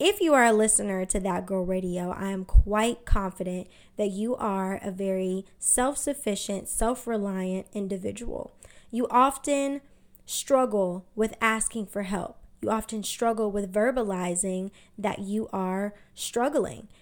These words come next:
And I have been there. I've been there the majority of my life.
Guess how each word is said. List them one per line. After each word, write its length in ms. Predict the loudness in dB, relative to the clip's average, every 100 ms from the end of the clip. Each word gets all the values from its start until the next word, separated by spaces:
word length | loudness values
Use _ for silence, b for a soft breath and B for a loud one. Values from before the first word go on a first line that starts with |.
| b b
And 220 | 2 2 4
I 180 | 4 4
have 220 | 2 2
been 220 | 2 2
there. 300 | -4 -12 -16 -20 -20 _ _ _ -6 2
I've 200 | 4 6
been 160 | 4
there 340 | 4 0 0 -6 _ -6
the 140 | -2
majority 460 | 0 2 2 2 0
of 100 | -2
my 160 | -6
life. 440 | -6 -8 -10 -16